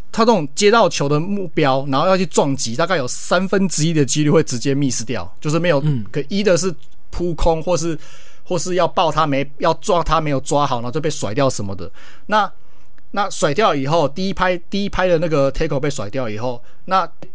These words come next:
Speaker 1: 接球的那个接球人他就有动力继续往前跑，对不对？那等到他一开始启动往前跑以后，那他们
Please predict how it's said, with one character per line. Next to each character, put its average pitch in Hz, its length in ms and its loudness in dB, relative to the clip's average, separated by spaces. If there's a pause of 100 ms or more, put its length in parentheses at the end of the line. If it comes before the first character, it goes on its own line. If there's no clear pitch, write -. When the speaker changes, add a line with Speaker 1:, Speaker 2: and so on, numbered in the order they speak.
Speaker 1:
接 202 240 2
球 139 260 2
的 139 120 0
那 160 100 0
个 135 260 2
接 151 220 0
球 139 200 0
人 123 100 -2
他 143 100 0
就 147 140 -2
有 113 260 0
动 143 180 2
力 135 120 0
继 - 120 -4
续 147 80 -2
往 120 180 -2
前 110 200 -4
跑， 98 200 -2
对 107 80 -4
不 104 40 -6
对？ 101 180 -6 (380)
那 254 140 2
等 160 140 -4
到 170 100 0
他 214 240 2
一 233 60 0
开 196 200 2
始 165 60 2
启 - 200 2
动 190 160 4
往 123 140 2
前 127 180 0
跑 113 240 0
以 113 100 -2
后， 123 300 2 (360)
那 190 220 2 (160)
他 277 220 0
们 147 280 0